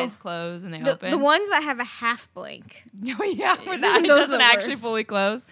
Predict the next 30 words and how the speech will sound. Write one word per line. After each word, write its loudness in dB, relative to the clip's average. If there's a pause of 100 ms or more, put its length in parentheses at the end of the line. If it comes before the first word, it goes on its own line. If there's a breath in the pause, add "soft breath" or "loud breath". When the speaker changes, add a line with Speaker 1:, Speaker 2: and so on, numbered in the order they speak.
(300 loud breath)
Speaker 1:
Okay, -2
well, -2
neither 0
of -4
these -6
dolls 0
blink, -8 (100)
but 0
they 0
are 4
equally -8
scary. -6 (920)
So -6
I'll 0
start -2
with -10
the -6
more -4
popular -6
one -10
that -10
everybody -8
knows, -8
and -10
then -8
we'll -8
go -6
to -6
the -8
more -6